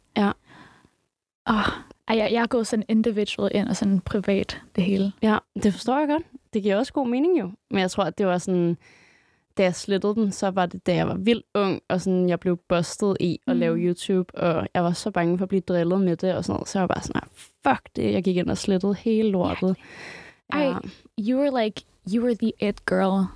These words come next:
Speaker 2: på YouTube.
Speaker 1: Mener du det?
Speaker 2: Ja,
Speaker 1: Havde du det
Speaker 2: det
Speaker 1: sådan?
Speaker 2: mener jeg. Ja, jeg var sådan,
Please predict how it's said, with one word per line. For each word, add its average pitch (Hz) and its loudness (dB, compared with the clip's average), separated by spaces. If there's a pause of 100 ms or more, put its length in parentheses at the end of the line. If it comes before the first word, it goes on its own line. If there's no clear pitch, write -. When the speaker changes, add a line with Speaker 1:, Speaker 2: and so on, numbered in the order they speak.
(300)
Speaker 2:
på - -12
YouTube. 190 0 (260)
Speaker 1:
Mener 262 0
du 330 -4 (140)
det? 226 0
Speaker 2:
Ja, 208 -6
Speaker 1:
Havde 247 2
du 285 -4
det 320 -2
Speaker 2:
det 330 0
Speaker 1:
sådan? 349 2
Speaker 2:
mener 339 -2
jeg. 196 -6
Ja, 226 2 (160)
jeg 226 2
var 220 0
sådan, 220 0